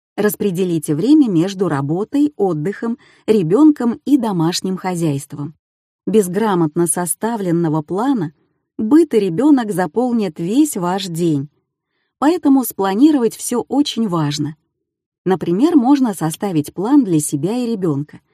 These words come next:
чем занимается малыш и чем мама.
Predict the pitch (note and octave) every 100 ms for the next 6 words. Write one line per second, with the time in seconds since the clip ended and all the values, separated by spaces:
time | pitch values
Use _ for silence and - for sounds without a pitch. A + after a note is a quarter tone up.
0 | _ _ _ - E4+ G#3+ F3 D#3+ F#3 D#3+
1 | - D#3+ D3+ E3 D4+ - - F#3+ - G#3+
2 | A#3 A3+ F3 C#3 C#3